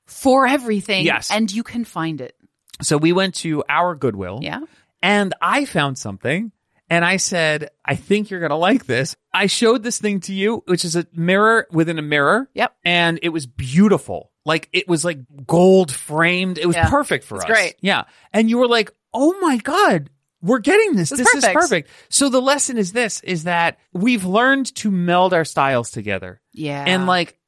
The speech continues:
Speaker 2: I really enjoy knowing what you like.
Speaker 1: Yes.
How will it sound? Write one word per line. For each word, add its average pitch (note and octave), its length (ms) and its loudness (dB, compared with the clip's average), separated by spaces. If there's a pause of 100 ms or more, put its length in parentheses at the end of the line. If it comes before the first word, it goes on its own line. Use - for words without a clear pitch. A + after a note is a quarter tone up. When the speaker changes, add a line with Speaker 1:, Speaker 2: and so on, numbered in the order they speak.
Speaker 2:
I F3+ 120 -2
really A#3 380 0
enjoy F#3 360 2
knowing E3 420 -2
what C3+ 220 0
you A#2+ 240 -4
like. G#2+ 520 -4
Speaker 1:
Yes. - 540 -12